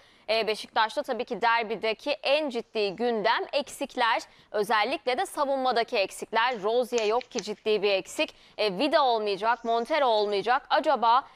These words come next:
e, ki üçlü savunma zaten Türkiye'de bu kadar tartışılırken, konuşulurken, e, bu eksikler doğrultusunda nasıl bir Beşiktaş izleyeceğiz?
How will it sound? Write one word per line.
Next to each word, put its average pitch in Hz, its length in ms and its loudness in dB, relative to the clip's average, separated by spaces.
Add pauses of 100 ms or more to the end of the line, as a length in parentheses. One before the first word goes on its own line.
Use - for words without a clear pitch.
(120)
e, 226 180 2
ki - 200 -6
üçlü - 300 -2
savunma 262 460 2
zaten 214 440 2
Türkiye'de 214 880 2
bu 247 60 -2
kadar 240 440 2
tartışılırken, 196 760 -2
konuşulurken, 208 800 -4 (340)
e, 214 200 0
bu 330 120 4
eksikler 254 540 0
doğrultusunda 220 960 -2
nasıl 262 340 -4
bir 254 140 -2
Beşiktaş 208 540 -2
izleyeceğiz? 180 480 -4